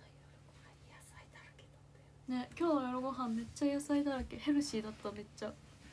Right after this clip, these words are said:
Speaker 2: 何も、何もないです、全然。ね、まおちんがふざけて言ってる。<laughs>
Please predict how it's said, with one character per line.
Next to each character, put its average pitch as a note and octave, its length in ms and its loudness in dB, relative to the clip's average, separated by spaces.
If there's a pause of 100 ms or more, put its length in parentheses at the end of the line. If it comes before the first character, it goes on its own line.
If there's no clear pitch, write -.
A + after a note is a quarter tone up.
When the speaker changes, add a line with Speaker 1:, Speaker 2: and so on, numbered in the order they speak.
(1500)
Speaker 2:
何 C4+ 220 -2
も、 C#4+ 240 0 (100)
何 B3+ 200 -8
も C4+ 140 -10
な C4 160 -8
い A#3+ 60 -4
で A3 80 -2
す、 A3 180 -10
全 G#3+ 220 -10
然。 A3 200 -12 (1000)
ね、 B3 220 -6
ま B3+ 140 -2
お C4+ 80 -4
ち A#3+ 120 -8
ん A3+ 80 0
が A3 100 0
ふ A3+ 120 -2
ざ A#3 140 -6
け A3+ 120 -8
て A3 160 -12
言 G#3+ 80 -8
っ G#3+ 40 -14
て - 180 -10
る。 - 220 -10
<laughs> - 40 -20